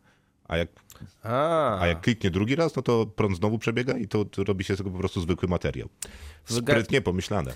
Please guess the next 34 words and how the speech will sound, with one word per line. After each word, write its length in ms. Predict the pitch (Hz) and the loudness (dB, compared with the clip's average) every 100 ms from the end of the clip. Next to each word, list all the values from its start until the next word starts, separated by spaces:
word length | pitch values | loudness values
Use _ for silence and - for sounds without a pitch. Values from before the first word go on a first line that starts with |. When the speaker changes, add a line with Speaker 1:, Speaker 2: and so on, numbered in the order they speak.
| - | -2
Speaker 1:
Nawet 240 | 95 113 120 | 4 4 4
Speaker 2:
Da- 20 | |
Speaker 1:
to 80 | 113 | 2
googlowałem. 540 | 110 104 110 90 67 | 4 6 6 4 2
Speaker 2:
w 100 | 64 | -4
Speaker 1:
To 60 | - | -8
nie 60 | |
Speaker 2:
Darknightie 480 | 110 127 131 - 98 | -2 0 4 4 6
Speaker 1:
istnieje. 300 | 92 - - | 4 2 2
Speaker 2:
chyba 240 | 135 165 160 | 2 0 0
też 200 | 175 160 | -2 -2
był 160 | 160 | -4
taki 280 | 156 151 151 | -4 -4 0
motyw, 640 | 147 147 - 151 - - 147 139 139 139 135 | 0 0 -2 -4 -4 -8 -4 -2 0 0 -2
ym, 280 | 135 135 123 | -2 -4 -4
też 180 | - 131 | -6 -6
takiego 320 | - 131 131 | -8 -8 -6
gadżeta, 480 | 123 127 127 131 131 | -2 0 -2 -2 -4
którym 640 | 120 - 127 123 123 120 120 - - - - _ - | -4 -6 -4 0 0 0 -2 -8 -20 -20 -20 _ -8
się 140 | 135 | -6
posługiwał 540 | 127 123 131 131 135 127 | -6 -6 -6 0 0 2
właśnie, 520 | 127 - 131 123 123 | 0 0 2 2 2
ym, 400 | 120 117 - 117 | 0 -2 -2 -4
bohater 540 | 117 120 131 123 120 98 | -4 -4 -4 -2 -2 0
Lucius 460 | 123 127 - 127 | -4 -4 -6 -6
Fox, 360 | - 123 101 - | -4 -4 -4 -8
grany 340 | 113 101 95 | -2 0 0
właśnie 280 | 92 98 107 | -2 -4 -6
przez 240 | 95 101 104 | -6 -6 -4
Morgana 420 | 104 104 107 104 | -2 -2 -2 -2
Freemana, 440 | - 104 107 113 | -4 -2 -2 -2
czyli 200 | - 117 | -4 -4
ten 160 | - 107 | -4 -4
takie, 300 | 113 - 113 | -4 -4 -6